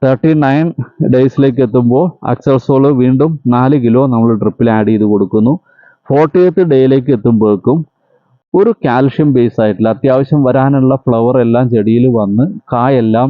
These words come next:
നമുക്ക് സെറ്റായി കിട്ടിയിട്ടുണ്ട്. ആ സെറ്റായി കിട്ടിയ കായ്ക്ക് ഡ്രോപ്പിങ്ങോ മറ്റുള്ള കായീച്ച പോലത്തെ ചെറു പ്രാണികളുടെ ഉപദ്രവമോ കുറയ്ക്കാൻ വേണ്ടിയിട്ട് മാക്സിമം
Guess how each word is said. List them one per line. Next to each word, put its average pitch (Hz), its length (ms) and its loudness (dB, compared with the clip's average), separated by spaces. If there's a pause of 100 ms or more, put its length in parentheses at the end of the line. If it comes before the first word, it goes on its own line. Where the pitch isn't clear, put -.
(120)
നമുക്ക് 113 260 0 (100)
സെറ്റായി 139 440 0
കിട്ടിയിട്ടുണ്ട്. 92 520 -4 (560)
ആ 143 40 0 (140)
സെറ്റായി 175 500 -2 (100)
കിട്ടിയ 151 260 -2 (140)
കായ്ക്ക് 123 440 0 (120)
ഡ്രോപ്പിങ്ങോ 131 600 0 (220)
മറ്റുള്ള 120 400 0 (1040)
കായീച്ച 123 440 0 (140)
പോലത്തെ 120 460 0 (240)
ചെറു 123 260 0
പ്രാണികളുടെ 127 720 0
ഉപദ്രവമോ 113 480 0 (140)
കുറയ്ക്കാൻ 139 500 -2
വേണ്ടിയിട്ട് 104 480 0 (160)
മാക്സിമം 160 640 -2